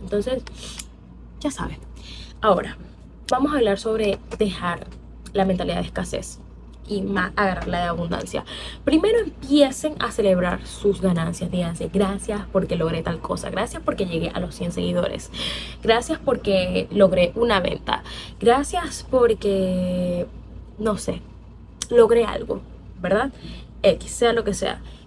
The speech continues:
Traten de celebrar sus propias, eh, sus propios logros, así sean pequeños, no importa. Y traten de man-, em, practicar mucho la gratitud. Eso es un per-, eso, la gratitud es demasiado abundante, así que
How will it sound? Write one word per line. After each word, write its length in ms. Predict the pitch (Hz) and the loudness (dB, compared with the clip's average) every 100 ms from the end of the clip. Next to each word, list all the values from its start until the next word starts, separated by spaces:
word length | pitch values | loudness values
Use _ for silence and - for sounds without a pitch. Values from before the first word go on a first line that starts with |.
| - - - | -20 -18 0
Traten 280 | 269 269 302 | 2 2 0
de 80 | |
celebrar 600 | 302 226 196 185 185 214 - | 4 6 6 6 4 2 -4
sus 320 | - - 208 | -8 -6 -6
propias, 880 | - 190 185 196 185 185 - - - | -2 -2 0 0 0 0 -10 -14 -8
eh, 220 | 208 190 | -4 -2
sus 140 | 185 214 | -4 -4
propios 280 | 214 220 202 | -2 2 4
logros, 480 | 190 165 - - - | 4 2 -4 -6 -12
así 160 | - | -14
sean 220 | - 214 - | -10 -8 -6
pequeños, 500 | - - - - 190 | -6 -6 -6 -6 -2
no 80 | |
importa. 460 | 190 175 82 - - - - - - - - | -2 -2 -4 -4 -8 -10 -14 -16 -16 -18 -10
Y 140 | 247 240 | -8 -2
traten 360 | 269 262 285 | 0 0 0
de 220 | 294 277 214 | 2 2 0
man-, 260 | 220 220 - | -2 -4 -4
em, 760 | 202 190 185 185 185 180 165 156 - - - - - - - - | -2 0 0 0 0 -2 -2 -4 -10 -18 -18 -18 -16 -16 -14 -6
practicar 400 | 226 208 214 208 | -4 -2 2 4
mucho 200 | 202 220 | 4 2
la 60 | 208 | 0
gratitud. 440 | 180 180 185 190 - - | 0 -2 -2 -4 -4 -4
Eso 280 | 214 - | -2 -2
es 60 | 196 | -6
un 100 | 226 | -4
per-, 160 | 240 220 | -4 -4
eso, 200 | 202 202 - 190 | -6 -4 -6 0
la 100 | 202 | 0
gratitud 460 | 196 196 185 233 - | 2 0 0 -2 -2
es 100 | 202 | -2
demasiado 680 | 208 196 - 185 185 185 190 | -2 -4 -2 0 2 2 2
abundante, 540 | 180 175 170 180 - | 0 -2 -4 -8 -8
así 220 | - - | -4 -4
que 200 | 190 - | -2 -4